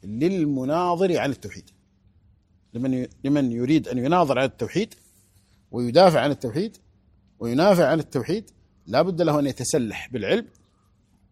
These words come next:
ويتعلم كيف يناظر، وهذه الرسالة تعطي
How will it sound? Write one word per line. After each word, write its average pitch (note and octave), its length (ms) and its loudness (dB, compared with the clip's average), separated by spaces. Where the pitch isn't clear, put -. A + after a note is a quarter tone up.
ويتعلم F#3 760 2
كيف E3 300 0
يناظر، B2 480 -4
وهذه C#3+ 300 0
الرسالة D#3+ 500 -2
تعطي C#3 760 0